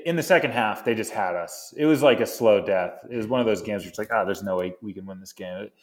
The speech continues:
it was really frustrating 'cause the first half, we really had them. But, uh, speaking of, uh, Eagles-Cowboys Monday night, you know, this is, this is what you dream of. Dak versus Hurts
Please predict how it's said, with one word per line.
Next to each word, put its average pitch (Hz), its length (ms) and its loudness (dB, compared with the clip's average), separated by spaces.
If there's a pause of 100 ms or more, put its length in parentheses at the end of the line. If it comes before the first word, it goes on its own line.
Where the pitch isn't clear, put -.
(240)
it - 20 -12
was 104 140 -4
really 123 280 8
frustrating 95 640 0
'cause 98 340 -8
the 101 80 -14
first 170 240 4
half, 123 240 4
we 127 160 4
really 117 260 6
had 98 240 4
them. 92 160 -2 (480)
But, 92 240 -4 (320)
uh, 110 220 4 (180)
speaking 147 400 0
of, 127 420 4 (140)
uh, 104 280 0 (520)
Eagles-Cowboys 131 840 4
Monday 110 200 0
night, 95 260 -4 (580)
you 190 80 -4
know, 170 60 6
this 196 180 0
is, 185 340 -8
this 214 160 -2
is 262 80 -4
what 247 100 0
you 214 80 0
dream 190 400 0
of. 110 400 0 (360)
Dak 160 340 4
versus 165 320 0
Hurts - 840 -2